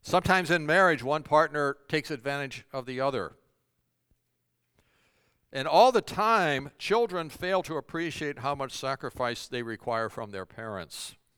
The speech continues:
Now, I'm not saying a spouse should enable their own abuse, and I'm not saying parents need to spoil their children, but I am saying that Christ displays the willingness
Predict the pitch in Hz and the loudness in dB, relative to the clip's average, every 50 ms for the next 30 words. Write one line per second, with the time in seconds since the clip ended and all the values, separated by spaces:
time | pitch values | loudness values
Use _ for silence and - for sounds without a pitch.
0 | _ _ _ _ _ _ _ _ _ _ _ _ _ _ _ _ _ _ _ _ | _ _ _ _ _ _ _ _ _ _ _ _ _ _ _ _ _ _ _ _
1 | _ _ _ _ _ _ _ _ _ _ - 131 127 151 170 165 160 151 - - | _ _ _ _ _ _ _ _ _ _ -4 0 2 2 4 4 2 0 0 0
2 | - 160 156 147 131 117 - - - 131 139 143 147 139 - - - - _ _ | -2 -2 -2 -2 -4 -6 -6 -4 -2 0 2 2 2 0 -4 -8 -16 -18 _ _
3 | _ _ _ _ _ _ _ - - 151 131 120 120 123 139 151 143 139 131 131 | _ _ _ _ _ _ _ -10 -6 -4 -4 -4 -2 -2 -2 -2 -2 -2 -2 -2
4 | 131 131 120 113 104 92 139 180 180 151 147 147 127 - 139 113 113 123 127 127 | -2 -2 -2 -4 -6 -4 0 2 4 4 4 2 -2 -6 -6 -6 -4 -4 -4 -4
5 | - - 139 131 127 117 - - 131 135 131 - - 131 123 110 113 - - - | -4 -4 -6 -8 -8 -8 -8 -8 -6 -6 -6 -6 -8 -10 -10 -8 -10 -12 -10 -6
6 | - 139 139 135 120 117 107 - - - 170 175 165 131 123 113 110 104 - _ | -2 0 0 0 0 -2 -6 -6 -6 -2 -2 -2 0 0 -2 -4 -4 -6 -10 _
7 | _ _ _ _ _ _ _ _ _ _ _ _ _ - 151 151 175 220 254 262 | _ _ _ _ _ _ _ _ _ _ _ _ _ 0 2 4 4 4 4 2
8 | 202 - - 196 185 185 170 160 156 151 - - - - 220 233 226 214 180 - | 2 2 2 2 2 2 2 0 -2 -2 -4 -4 0 2 4 4 4 4 2 0
9 | - - 165 147 - - - 170 190 190 196 196 185 151 147 165 156 151 156 196 | -4 -8 -8 -10 -10 -8 -4 -2 0 0 0 0 -2 -2 -2 -2 -2 2 2 4
10 | 247 254 240 208 180 143 123 110 104 101 110 - - - - - | 6 6 4 4 0 -4 -6 -6 -6 -6 -8 -10 -12 -14 -16 -20